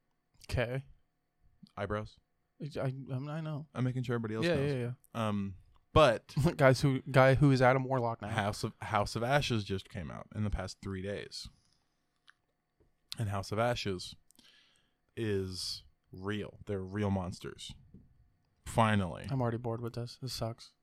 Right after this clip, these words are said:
Speaker 1: Why do
Speaker 2: Mm.
Speaker 1: they, why do they do that?
Speaker 2: This one, it was really boring.
Speaker 1: <laughs> Was it?
Speaker 2: But the ending was so much better than I thought it was gonna be.
Speaker 1: Okay.
Speaker 2: I don't really wanna spoil anything 'cause it came out three days ago.
Speaker 1: Oh,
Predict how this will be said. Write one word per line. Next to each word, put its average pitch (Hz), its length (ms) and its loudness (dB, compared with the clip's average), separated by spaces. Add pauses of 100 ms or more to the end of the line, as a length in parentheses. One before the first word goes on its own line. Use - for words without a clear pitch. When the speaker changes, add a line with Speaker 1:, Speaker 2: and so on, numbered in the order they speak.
(180)
Speaker 1:
Why 135 120 2
do 160 80 4
Speaker 2:
Mm. 139 140 0
Speaker 1:
they, 131 80 -4
why 135 100 0
do 143 80 -2
they 127 100 -2
do 127 140 -6
that? 104 240 -6 (1400)
Speaker 2:
This 135 420 4
one, 170 540 2 (1500)
it 127 60 -4
was 110 140 0
really 113 240 4
boring. 95 460 -2 (520)
Speaker 1:
<laughs> 165 320 8
Was 151 280 12
it? 113 220 6 (180)
Speaker 2:
But 107 140 2
the 110 200 -2
ending 104 400 0
was 101 120 -2
so - 600 2
much 95 240 -2
better 92 220 -4
than 87 100 -10
I 90 40 -8
thought 90 180 -10
it - 60 -12
was 95 100 -16
gonna - 140 -14
be. 101 200 -16 (400)
Speaker 1:
Okay. - 180 -10 (1300)
Speaker 2:
I 107 40 0
don't 120 100 2
really 120 160 0
wanna 107 140 2
spoil 104 240 0
anything 110 220 0
'cause 104 120 -4
it - 40 -20
came 104 160 -4
out - 140 -6
three 98 140 -6
days 95 160 -8
ago. 143 180 -8 (520)
Speaker 1:
Oh, 185 160 0